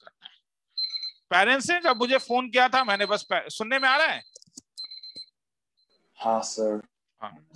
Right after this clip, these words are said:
Speaker 1: Parents ने जब मुझे phone किया था, मैंने parents से बस एक language पूछा था कि आप क्या चाहते हैं, आपके बच्चे का maths board level में strong हो या board और entrance मिला के strong हो?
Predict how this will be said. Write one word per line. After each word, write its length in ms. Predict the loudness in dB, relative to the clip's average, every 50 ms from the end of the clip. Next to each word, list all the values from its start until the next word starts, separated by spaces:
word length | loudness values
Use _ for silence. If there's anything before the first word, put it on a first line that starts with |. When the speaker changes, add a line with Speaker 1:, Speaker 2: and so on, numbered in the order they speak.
| -16 -10 -8 -8
Speaker 1:
Parents 640 | -8 -8 -10 -4 0 2 2 4 4 2 4 4
ने 80 | 4 4
जब 120 | 4 4
मुझे 180 | 4 4 4 4
phone 320 | 4 4 4 4 4 4
किया 160 | 4 2 2
था, 120 | 2 2 0
मैंने 200 | 2 0 0 2
parents 320 | 2 2 2 2 0 -4
से 60 | -4
बस 220 | -4 -4 -4 -2 -2
एक 160 | -4 -2 0
language 340 | 0 0 0 -2 -4 -6 -6
पूछा 260 | -8 -4 -2 -2 0
था 120 | 0 0
कि 120 | -2 0 0
आप 220 | 0 0 0 0
क्या 180 | 0 0 0 2
चाहते 340 | 2 0 0 0 0 -2 -4
हैं, 60 | -4
आपके 220 | -4 -4 -6 -8
बच्चे 320 | -6 -6 -8 -6 -6 -4 0
का 260 | 2 2 2 2 0 _ _ _ _ _ _ -4
maths 320 | 0 2 2 2 0 -4
board 280 | -6 -2 0 0 2 2
level 280 | 0 -2 -2 -2 -4 -6
में 120 | -6 -10
strong 380 | -10 -6 -2 -2 -2 0 0 2
हो 80 | 2
या 140 | 2 2 2
board 300 | 0 -2 -2 -2 0 2
और 140 | 0 0 0
entrance 400 | -2 -4 -6 -8 -10 -10 -10 -8
मिला 200 | -2 0 2 2
के 180 | 0 -2 -6 -12
strong 280 | -12 -14 -14 -14 -16
हो? 80 | -16 _